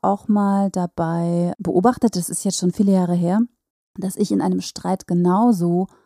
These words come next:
agiert habe wie mein Vater. Und ich weiß genau, wie schlimm ich das als Kind fand, dass er sich auf so eine ganz bestimmte Art und Weise verhalten hat. Und ich hab genau das Gleiche gemacht.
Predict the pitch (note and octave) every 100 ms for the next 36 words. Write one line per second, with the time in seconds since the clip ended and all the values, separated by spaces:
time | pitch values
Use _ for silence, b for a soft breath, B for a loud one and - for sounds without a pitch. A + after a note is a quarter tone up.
0 | b _ - F3+ - G3+ A3 - E3+ F3
1 | E3 E3+ E3+ - D#3+ D#3 - D#3+ - -
2 | F3 E3 - E3 F#3 - G3 F#3 F#3 F3+
3 | F3 F3+ - G3 F#3+ E3+ D#3 - D#3 -
4 | - F#3 G3+ - F#3 G3 b b b b
5 | E3+ - F3+ E3+ F3 - F3+ F3 F#3+ -
6 | F3+ - - G#3+ - - F3 F3+ E3+ E3
7 | F3 F3 E3+ F3 E3+ D#3+ - G#3+ A#3 -
8 | b b b F3+ - F#3+ F3+ E3+ E3+ A3
9 | - F#3+ F3 G3 - D#3+ D#3 D#3 - _